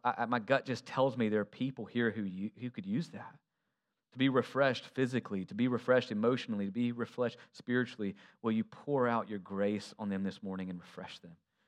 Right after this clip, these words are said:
And then finally, we're thankful that ultimately one day you're gonna restore all things. What a blessing to walk by faith in the invaluable name of Jesus.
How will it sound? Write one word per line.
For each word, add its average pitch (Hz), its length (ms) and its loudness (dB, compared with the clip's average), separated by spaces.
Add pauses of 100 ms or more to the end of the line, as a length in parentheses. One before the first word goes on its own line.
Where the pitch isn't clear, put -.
(340)
And 113 80 0
then 104 80 0
finally, 107 440 2
we're 98 120 -6
thankful 101 420 -6
that 98 180 -2
ultimately 110 540 -4
one 113 220 0
day 101 160 2
you're 104 120 -2
gonna 107 140 -4
restore 98 480 -6
all 95 200 -6 (120)
things. 85 220 -18 (600)
What 117 240 2
a 120 40 2
blessing 101 640 -2 (320)
to - 60 -14
walk 101 260 0
by 101 140 0
faith 92 400 -6
in 98 80 -6
the 98 80 -2
invaluable 92 480 -6
name 92 240 -8
of 90 80 -10
Jesus. - 460 -14